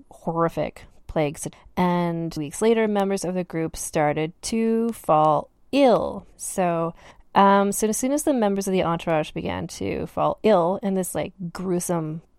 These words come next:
bubonic plague way, uh, Joan was probably moved to a smaller village to, so they're like, "Oh, you know, they didn't,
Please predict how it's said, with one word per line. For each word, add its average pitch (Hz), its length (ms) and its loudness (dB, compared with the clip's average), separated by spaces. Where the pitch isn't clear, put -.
bubonic 165 440 -2
plague 156 600 -6
way, 170 560 -4
uh, 190 300 4
Joan 208 600 2
was 175 440 0
probably 233 400 2
moved 214 300 0
to 202 80 0
a 190 40 0
smaller 180 540 2
village 160 500 -2
to, 156 320 0
so - 140 -6
they're 165 100 0
like, 165 260 -4
"Oh, 208 380 4
you 208 140 -2
know, 220 100 0
they 220 100 0
didn't, 240 320 -4